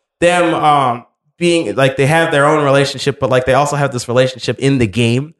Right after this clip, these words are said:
that, like, they are exploring and stuff. But, like, you know, the, the family man is married and stuff, and he feels, sort of feels like he's cheating on his wife, and, um, um, but additionally, like, they have,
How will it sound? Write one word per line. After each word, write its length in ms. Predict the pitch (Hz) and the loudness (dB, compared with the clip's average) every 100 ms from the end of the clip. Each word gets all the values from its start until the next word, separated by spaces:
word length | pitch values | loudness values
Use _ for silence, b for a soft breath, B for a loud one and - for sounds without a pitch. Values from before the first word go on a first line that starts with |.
| _ _ - | _ _ -2
that, 180 | 123 | 0
like, 200 | 120 117 | 0 0
they 180 | 123 123 | 2 4
are 220 | 123 117 | 4 2
exploring 440 | 110 - 139 131 127 | 0 -2 0 0 0
and 100 | 120 | -2
stuff. 220 | 135 131 | -2 -2
But, 120 | 123 117 | -2 0
like, 240 | 117 - | 0 -2
you 100 | 123 | -4
know, 180 | 120 110 | 0 0
the, 220 | 107 104 | 2 0
the 100 | 104 113 | 0 -2
family 260 | 131 120 | 0 0
man 180 | 120 117 | 0 0
is 100 | 107 | 0
married 280 | 117 117 110 | 0 0 0
and 80 | 110 | -2
stuff, 280 | 120 113 | -2 -2
and 80 | 104 | -4
he 120 | 117 | -8
feels, 520 | 110 117 110 101 - - _ _ _ | -6 0 0 0 -6 -20 _ _ _
sort 240 | - 151 139 | 0 2 2
of 60 | |
feels 180 | 147 131 | 2 2
like 120 | 123 | 0
he's 120 | 113 | -2
cheating 280 | - 139 127 | -4 -2 0
on 120 | 120 | 0
his 100 | 113 120 | -2 0
wife, 420 | 127 123 120 - | 2 2 0 -4
and, 220 | 110 104 | -8 -6
um, 440 | 98 104 101 92 - _ _ _ - | -4 -2 -2 -6 -12 _ _ _ -4
um, 260 | 107 101 98 | -2 0 0
but 160 | 113 | 0
additionally, 520 | 113 123 135 135 123 | 2 2 0 0 0
like, 300 | 117 117 104 | 2 2 0
they 100 | 117 | -2
have, 380 | 113 120 117 - | 0 0 -2 -6